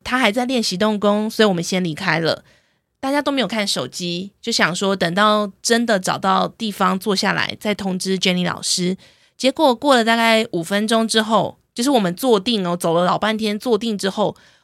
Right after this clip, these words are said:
他就出现在餐厅门口，我们就说：“诶，没有人打给你啊。”他说：对啊，但是我的身体就这样顺着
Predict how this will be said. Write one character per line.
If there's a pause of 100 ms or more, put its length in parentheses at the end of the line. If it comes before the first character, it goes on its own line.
(140)
他
就
出
现
在
餐
厅
门
口，
我
们
就
说
：“诶， (420)
没
有
人
打
给
你
啊。” (340)
他
说： (240)
对
啊，
但
是
我
的
身
体
就
这
样
顺
着